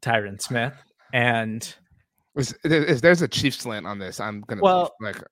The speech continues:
Speaker 1: n-, no, but so, well, sort of. Not, not specifically to the Kansas City Chiefs, but so is his time done with the Cowboys? And is it worth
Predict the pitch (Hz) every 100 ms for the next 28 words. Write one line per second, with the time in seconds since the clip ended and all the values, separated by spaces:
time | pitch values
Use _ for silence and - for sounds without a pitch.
0 | - - - 185 170 170 156 101 95 147
1 | 151 170 147 - - 170 151 147 147 160
2 | _ 170 175 170 151 143 147 113 - _
3 | _ - - 175 185 170 175 185 - 165
4 | 147 151 127 131 120 117 131 113 123 113
5 | - 113 107 135 - - 135 120 - -
6 | _ _ - 170 160 147 151 170 170 208
7 | 202 170 151 151 120 123 127 139 110 98
8 | 104 95 113 - - - _ - 151 139
9 | 135 135 - 160 160 135 131 143 143 131